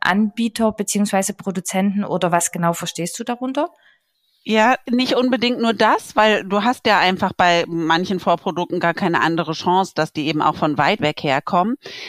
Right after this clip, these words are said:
Speaker 2: Aber wir haben ja jetzt bei der Diskussion ums Lieferkettengesetz gesehen,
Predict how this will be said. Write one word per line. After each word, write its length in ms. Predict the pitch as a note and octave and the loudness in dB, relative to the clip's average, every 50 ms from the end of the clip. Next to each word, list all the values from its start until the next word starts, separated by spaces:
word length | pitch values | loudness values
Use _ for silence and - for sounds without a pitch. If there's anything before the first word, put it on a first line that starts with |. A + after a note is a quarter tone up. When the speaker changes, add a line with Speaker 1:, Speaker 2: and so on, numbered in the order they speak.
| - - | -6 -2
Speaker 2:
Aber 300 | - F3 F#3 F#3 F#3 F3 | 0 2 4 4 4 4
wir 160 | F#3 F3+ F#3 | 2 0 0
haben 160 | G#3+ A3 A#3 | 0 0 0
ja 120 | A3+ G#3+ G#3 | 2 2 2
jetzt 220 | G3+ G3+ G3 - | 2 0 0 0
bei 140 | - F#3+ F#3 | 0 0 0
der 180 | F3 F3+ F3+ D#3+ | 2 0 -2 -2
Diskussion 600 | E3 - F#3+ - - - F#3+ E3 F#3+ G3+ G#3 G3 | -2 -4 -6 -4 -4 -6 -4 -2 -2 -2 0 -2
ums 180 | G3 F3+ - | -2 -2 -2
Lieferkettengesetz 1000 | G3 A3 B3+ - C4 B3 - - - - - F3 D#3 D#3+ C#3 D#3 D#3 - - - | -2 -2 0 0 -2 -2 0 -2 -2 -2 -2 -4 -4 -2 -2 -2 -2 -2 -4 -8
gesehen, 460 | - D#3+ C#3 D3+ D#3 D#3 E3+ G3+ | -8 -6 -4 -2 -2 -2 -2 -2